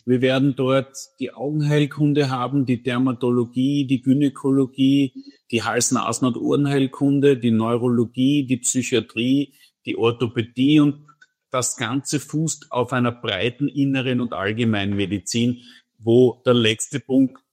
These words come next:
das, was Franz Kastner bereits erwähnt hat, einen ganz starken Aspekt, äh, im Bereich der Vorsorgemedizin in dem Zusammenhang hat. Warum Vorsorge? Äh, das passt unter Anführungszeichen in das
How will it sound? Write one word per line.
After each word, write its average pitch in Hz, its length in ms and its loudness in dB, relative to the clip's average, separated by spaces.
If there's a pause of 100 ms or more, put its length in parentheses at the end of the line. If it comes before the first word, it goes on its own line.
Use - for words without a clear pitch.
das, 117 280 -4
was 127 320 -2
Franz 117 360 -4
Kastner - 420 -6
bereits 113 380 0
erwähnt 101 360 -2
hat, 120 180 -4 (380)
einen 120 260 2
ganz 113 340 -4
starken - 580 -8
Aspekt, - 760 -10 (180)
äh, 110 240 0
im 113 180 -4
Bereich 104 400 -8
der 110 100 -2
Vorsorgemedizin 104 1500 -2
in 101 120 -2
dem 92 180 -4
Zusammenhang 90 560 -4
hat. 82 180 -6 (360)
Warum 127 480 0
Vorsorge? 156 1000 0 (160)
Äh, 139 300 2 (240)
das 139 240 -4
passt 131 340 -10
unter 151 200 -6
Anführungszeichen 143 880 -2
in 139 180 4
das - 380 -2